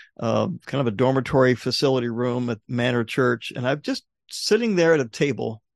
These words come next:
looking out into the city and thinking, "I can see the city, but we're a part of so, something so much bigger than what we can see. We're a part of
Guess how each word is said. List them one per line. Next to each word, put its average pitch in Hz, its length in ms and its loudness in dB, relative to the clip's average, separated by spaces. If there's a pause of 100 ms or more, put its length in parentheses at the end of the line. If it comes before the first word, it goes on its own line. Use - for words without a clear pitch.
(440)
looking 214 500 0
out 196 180 2
into 160 180 0
the 123 120 -4
city 117 520 -2 (460)
and 135 140 -4
thinking, 123 540 -2 (760)
"I 247 100 0
can 240 200 0
see 214 380 0
the 151 140 -2
city, 101 460 -6 (1000)
but 175 160 4
we're 269 220 2
a 262 60 2
part 185 280 2
of 147 100 0
so, - 440 -2
something 185 380 -4
so 226 440 -2
much 220 440 -2 (300)
bigger 180 500 2
than 143 200 0
what 156 140 0
we 151 100 2
can 143 180 -8
see. 120 380 -6 (1000)
We're 247 300 2
a 196 80 2
part 185 420 2
of 139 340 2